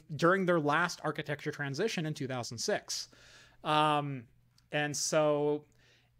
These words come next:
it, I would like to see what Apple does with arm. I am genuinely curious to see what Apple does with arm.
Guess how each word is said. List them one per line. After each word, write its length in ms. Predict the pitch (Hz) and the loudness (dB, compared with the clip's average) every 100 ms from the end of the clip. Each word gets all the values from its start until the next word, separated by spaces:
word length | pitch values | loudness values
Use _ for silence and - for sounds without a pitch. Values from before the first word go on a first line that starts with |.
| - | 0
it, 200 | 185 - _ _ _ _ _ _ - _ - - - - - _ _ _ _ _ _ _ | 0 0 _ _ _ _ _ _ -20 _ -10 -10 -14 -18 -20 _ _ _ _ _ _ _
I 100 | 196 | 6
would 160 | 220 226 | 6 6
like 400 | 185 180 220 - | 4 4 2 -2
to 120 | - | -2
see 600 | 180 - 190 180 160 147 143 _ _ - | 0 0 0 0 0 -2 -6 _ _ -4
what 300 | 135 170 170 | 2 4 6
Apple 280 | 160 165 | 4 4
does 340 | 135 147 139 120 | 2 2 0 -2
with 140 | 131 | -8
arm. 220 | 127 107 - | -8 -12 0
I 100 | 254 | 0
am 100 | 330 | 2
genuinely 480 | 220 247 220 202 180 | 2 2 2 2 0
curious 680 | - 180 151 113 - - - | -2 -2 -2 -4 -10 -12 -8
to 100 | 165 | -4
see 180 | - 175 | -2 0
what 220 | 143 160 | 0 0
Apple 260 | 160 160 151 | 2 0 -2
does 220 | 143 127 | -2 -4
with 120 | 123 113 | -8 -14
arm. 120 | - | -16